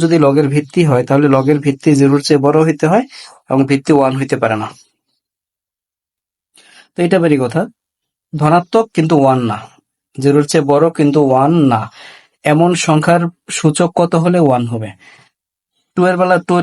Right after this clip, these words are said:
টু এর বেলা এই প্রশ্নটা করো। টু কিন্তু এমন একটা সংখ্যা যে জিরোর চেয়ে বড় এবং ওয়ান না। টু এর সূচক কত হলে সেটা ওয়ান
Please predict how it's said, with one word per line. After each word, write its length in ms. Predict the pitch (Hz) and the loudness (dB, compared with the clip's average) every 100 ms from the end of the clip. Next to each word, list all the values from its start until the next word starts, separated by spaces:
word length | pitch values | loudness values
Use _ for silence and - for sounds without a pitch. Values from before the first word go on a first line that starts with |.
| 160 | 0
টু 60 | 175 | 0
এর 80 | 180 | 2
বেলা 120 | 185 180 | 0 0
এই 80 | 170 | -2
প্রশ্নটা 280 | 156 160 131 | 0 0 0
করো। 140 | 127 147 165 | 0 -2 -2
টু 60 | 160 | 0
কিন্তু 160 | 170 170 | 0 2
এমন 140 | 156 151 | 2 0
একটা 120 | 160 | -2
সংখ্যা 300 | 156 147 139 | -2 0 0
যে 120 | 131 127 | 0 0
জিরোর 260 | 135 143 - | 2 0 0
চেয়ে 140 | 156 143 | 0 2
বড় 140 | 139 135 151 - - _ - | 0 0 -6 -18 -20 _ -6
এবং 120 | 127 139 147 | -2 -2 0
ওয়ান 260 | 135 135 135 123 | 0 2 2 0
না। 100 | 101 104 _ _ _ _ - | -4 -8 _ _ _ _ 0
টু 80 | 165 | 2
এর 180 | 175 190 - - - | 2 0 -4 -10 -2
সূচক 300 | 156 175 165 | 0 0 -2
কত 180 | 160 156 | -2 0
হলে 220 | 160 170 170 | 0 0 -2
সেটা 160 | 156 143 | 0 0
ওয়ান 200 | 127 | 0